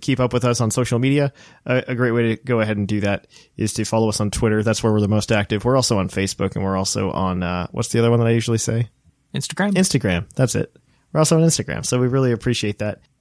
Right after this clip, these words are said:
Speaker 1: If you wanna go ahead and get some video content out of, out, out of us, you can go over to YouTube slash Puckle Podcast. We're over there. We, we've got some new video stuff coming out. I'm working on some new stuff actually currently.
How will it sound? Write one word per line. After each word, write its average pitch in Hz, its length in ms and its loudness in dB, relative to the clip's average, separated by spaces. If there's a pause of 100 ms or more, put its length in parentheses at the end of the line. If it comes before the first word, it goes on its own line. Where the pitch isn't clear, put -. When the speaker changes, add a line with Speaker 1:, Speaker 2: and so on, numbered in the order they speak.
(180)
Speaker 1:
If 131 280 -8
you 151 80 2
wanna 151 160 2
go 143 160 2
ahead 135 240 0
and 117 320 2
get 123 160 0
some 113 200 0
video 135 300 0
content 123 400 0
out 120 80 2
of, 110 160 -2 (100)
out, 120 300 0
out 123 140 -2
of 120 80 0
us, 120 120 0
you 143 40 2
can 139 60 2
go 135 100 2
over 127 80 0
to 120 100 -2
YouTube 131 380 0
slash 120 340 0
Puckle 123 400 -2
Podcast. 117 640 -2 (380)
We're 123 120 4
over 113 120 2
there. 110 340 0
We, 123 260 2
we've 127 120 2
got 123 120 2
some 123 140 0
new 120 140 2
video 107 240 2
stuff 104 240 -2
coming 104 260 -2
out. 98 160 -2
I'm 104 160 -2
working 104 260 -2
on 98 120 0
some 101 160 -4
new 98 100 0
stuff 101 240 -4
actually 101 300 -4
currently. 101 520 -2